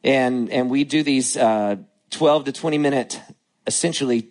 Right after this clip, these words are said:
our version of ted Talks. We call them perspectives. And I remember one year we had a lady, uh, she, and she got up on the stage, and another friend of mine, I think he went first, and he gets up there and he says,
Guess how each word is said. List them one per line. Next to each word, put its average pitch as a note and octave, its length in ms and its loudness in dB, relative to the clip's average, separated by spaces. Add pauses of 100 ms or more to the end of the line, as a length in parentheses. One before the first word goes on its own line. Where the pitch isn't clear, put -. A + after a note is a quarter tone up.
our C3 160 2
version B2+ 380 -2
of G2+ 100 -4
ted D#3+ 300 0
Talks. E2+ 340 -2
We A2 100 -6
call A2 200 0
them A2 140 -4
perspectives. - 880 -6 (1200)
And A#2+ 480 0
I B2+ 180 2
remember C3+ 300 0
one C#3 300 0
year C#3 480 2
we B2+ 120 -2
had C#3 220 2
a C3 60 0
lady, B2+ 440 0 (120)
uh, G2+ 480 0 (840)
she, - 300 -2
and A2 340 -2
she - 140 -6
got A#2+ 140 4
up A#2+ 100 0
on C3 100 -4
the A2+ 80 -4
stage, A2+ 560 -2 (760)
and A2 80 -2
another B2 280 0
friend A#2+ 240 -4
of A2+ 60 0
mine, G#2+ 400 -2 (260)
I - 100 -4
think C#3 160 -2
he D3 160 -2
went B2+ 220 -4
first, G2+ 360 -4
and F#2+ 100 -6
he A#2+ 80 -2
gets B2 240 0
up A#2 140 -2
there A#2 100 0
and A2 60 -2
he G#2+ 60 -2
says, G2+ 600 0